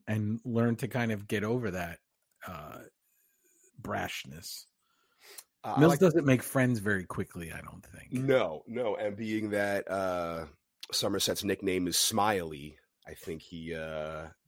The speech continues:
Speaker 2: made a lot of friends. We'll get into that later. I
Speaker 1: <laughs>
Speaker 2: promise.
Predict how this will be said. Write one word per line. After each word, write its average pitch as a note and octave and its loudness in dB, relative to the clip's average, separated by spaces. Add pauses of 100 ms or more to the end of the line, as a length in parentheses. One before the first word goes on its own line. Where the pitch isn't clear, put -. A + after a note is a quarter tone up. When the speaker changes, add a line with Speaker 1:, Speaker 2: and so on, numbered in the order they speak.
(480)
Speaker 2:
made G2+ -4
a G2+ 0
lot G#2+ 2
of D#2 -6
friends. D2+ -10
We'll F#2 -4
get F#2 -4
into G2 -6
that G2+ -4
later. C#2 -16
I D#4 2
Speaker 1:
<laughs> - -10
Speaker 2:
promise. F#2+ 4